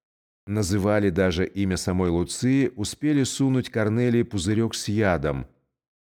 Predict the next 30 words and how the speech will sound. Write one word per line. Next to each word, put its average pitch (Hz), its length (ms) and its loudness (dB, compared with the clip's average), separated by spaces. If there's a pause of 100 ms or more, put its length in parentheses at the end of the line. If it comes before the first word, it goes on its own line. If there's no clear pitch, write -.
(140)
и 110 60 -2
её 123 320 4
чистота 120 640 -2
и 110 40 0
достоинство 123 680 -2
произвели 104 500 0
на 107 140 0
стражу 95 440 -2
такое 98 380 0
впечатление, 92 1080 -2 (400)
что - 260 -6
они 151 220 2
не 135 120 2
решились 120 680 -2 (560)
этот 110 340 -4
яд 117 260 -2
у 101 40 -2
неё 92 280 0
отобрать. 78 600 -4 (1600)
Кроме 170 280 4
того, 156 240 4
оказалось, 135 500 2
что 123 640 0
Криспин 131 480 -2
перед 95 240 0
смертью 131 480 0
отправил 120 640 0
многим 117 500 0
друзьям 107 520 0
письма, 90 640 -4